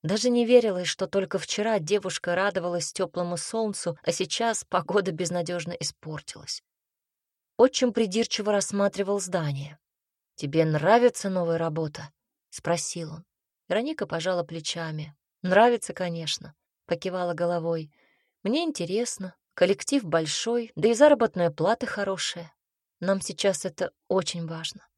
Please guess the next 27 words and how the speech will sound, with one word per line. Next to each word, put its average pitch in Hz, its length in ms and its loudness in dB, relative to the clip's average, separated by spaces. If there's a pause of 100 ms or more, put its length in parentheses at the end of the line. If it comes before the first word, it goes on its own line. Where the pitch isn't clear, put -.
(140)
Девушка 240 400 0
шмыгнула 175 480 -2
носом. 160 460 -8 (580)
Она 208 200 2
изо 233 120 6
всех 254 300 2
сил 254 340 -2
старалась 208 540 -2
держать 196 500 0
себя 196 300 -2
в 190 80 -2
руках, 233 500 -6
но 185 160 -8
все - 180 -6
равно 202 440 -2
эмоции 196 560 -4
норовили 175 500 -2
вырваться 160 560 -2
из-под - 380 -12
контроля. 170 560 -14 (1120)
«Ника», 170 500 -2 (100)
серьезно 180 520 0
сказал 165 380 -2
отчим, 156 340 -2
«я 160 140 4
найду 175 400 2
деньги. 147 520 0